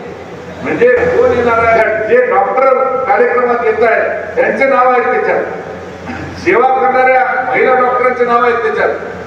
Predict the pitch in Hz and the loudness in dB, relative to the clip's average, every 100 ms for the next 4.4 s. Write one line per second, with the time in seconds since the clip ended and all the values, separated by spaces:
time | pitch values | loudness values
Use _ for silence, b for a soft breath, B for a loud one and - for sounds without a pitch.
0 | - - - - 226 220 208 220 214 180 | -10 -6 -4 0 0 2 0 2 2 2
1 | 185 - 202 185 202 - 214 - 165 180 | 0 -2 -4 -4 -4 -4 -2 0 -2 0
2 | 196 196 190 190 185 185 208 233 - - | 2 2 2 0 0 0 0 -2 -2 -6
3 | - 233 160 180 202 190 190 - 180 170 | -8 -2 -2 0 -2 0 0 -2 -4 -4
4 | 190 - 180 | -6 -10 -12